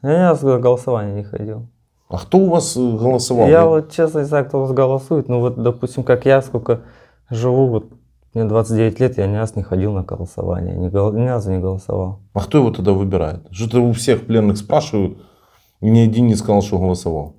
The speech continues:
Speaker 1: Я вот, насколько я знаю, я вот ни разу не ходил.
Speaker 2: <laughs> Да, насколько я знаю, я ни разу не
Speaker 1: Не, ну
Speaker 2: ходил.
Speaker 1: вот насколько я имею в виду, знаю, сколько я не х-, вот у меня знакомые тоже никогда на голосование не ходили.
Speaker 2: А кто тогда выбирает этого дурака?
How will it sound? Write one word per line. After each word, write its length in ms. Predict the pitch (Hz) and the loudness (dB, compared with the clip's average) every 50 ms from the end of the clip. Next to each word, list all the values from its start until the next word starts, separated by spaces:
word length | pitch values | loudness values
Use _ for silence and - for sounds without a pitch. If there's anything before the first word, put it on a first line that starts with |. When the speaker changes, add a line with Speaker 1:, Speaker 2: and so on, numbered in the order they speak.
| _ - | _ 2
Speaker 1:
Я 140 | 120 131 135 | 4 4 4
вот, 180 | 139 139 135 143 | 4 2 2 0
насколько 380 | 143 139 143 - 139 131 - | 0 0 0 0 0 4 6
я 240 | 147 143 156 151 139 | 6 6 6 6 4
знаю, 260 | 123 127 120 120 120 | 2 0 0 2 2
я 140 | 123 120 113 | 2 2 2
вот 200 | 110 110 107 113 | 0 -2 -4 -4
ни 40 | 113 | -6
разу 300 | 107 107 101 101 101 95 | -6 -4 -6 -6 -8 -10
не 60 | 92 | -12
ходил. 540 | 90 - - - 92 92 95 95 95 92 90 _ | -10 -10 -10 -8 -6 -6 -6 -6 -6 -8 -10 _
Speaker 2:
<laughs> 680 | - - - 90 90 90 95 92 90 90 - - - - 156 | -12 -8 -6 -4 -4 -2 -2 -2 -2 -2 -2 -4 -2 2 4
Да, 200 | 147 127 160 151 | 6 6 6 6
насколько 560 | 113 123 143 147 - - 156 143 98 95 139 | 6 4 0 0 2 2 2 2 4 4 6
я 180 | 143 156 170 151 | 8 8 8 8
знаю, 320 | 127 120 127 123 117 113 | 8 6 4 4 4 4
я 100 | 120 131 | 2 2
ни 100 | 131 123 | 2 4
разу 240 | 117 117 117 110 107 | 4 4 4 4 6
не 60 | - 185 | 6 6
Speaker 1:
Не, 100 | 156 131 | 8 6
ну 60 | 131 | 6
Speaker 2:
ходил. 60 | 143 151 | 6 6
Speaker 1:
вот 200 | 160 156 - - | 6 6 6 4
насколько 360 | 170 165 160 - 165 156 165 | 2 2 4 2 2 4 6
я 120 | 156 156 | 6 6
имею 160 | 156 165 160 156 | 6 4 2 0
в 20 | |
виду, 100 | 151 156 | 0 -2
знаю, 340 | 151 165 160 147 143 139 139 131 - - - - - - | -2 0 0 0 2 0 0 -2 -6 -14 -20 -20 -20 -6
сколько 320 | - - 139 123 - 135 | -2 0 0 0 2 2
я 200 | 123 131 139 151 | 2 4 4 2
не 80 | 147 131 | 2 0
х-, 160 | 147 - 123 120 | -2 -4 -6 -4
вот 260 | 127 131 117 131 135 | -2 2 4 4 4
у 40 | 135 | 6
меня 200 | 147 151 147 143 | 6 4 4 2
знакомые 500 | 147 143 135 131 - 143 143 135 123 123 | 2 0 0 4 4 4 6 4 2 2
тоже 260 | - 127 131 117 120 | 2 2 2 2 0
никогда 300 | 127 120 127 117 110 117 | 0 0 0 0 2 2
на 100 | 113 113 | 0 2
голосование 560 | 104 110 110 107 110 113 107 110 104 104 101 | 2 2 2 2 2 2 2 2 0 0 -2
не 120 | 101 101 98 | -4 -4 -4
ходили. 600 | 101 - 98 95 95 101 98 92 98 98 - - _ _ _ _ _ _ - | -4 -4 -4 -2 0 0 -2 -2 -4 -8 -12 -18 _ _ _ _ _ _ -8
Speaker 2:
А 60 | 90 | -8
кто 200 | 87 - - 151 | -4 0 0 0
тогда 440 | 147 131 127 131 127 120 113 110 101 | 2 4 6 6 6 6 6 4 2
выбирает 520 | 95 95 98 95 98 98 92 85 82 - | 2 0 0 0 2 2 2 0 -2 -4
этого 200 | 87 78 82 82 80 | -8 -10 -8 -8 -8
дурака? 380 | 80 80 80 73 - 85 85 | -8 -8 -10 -10 -12 -16 -18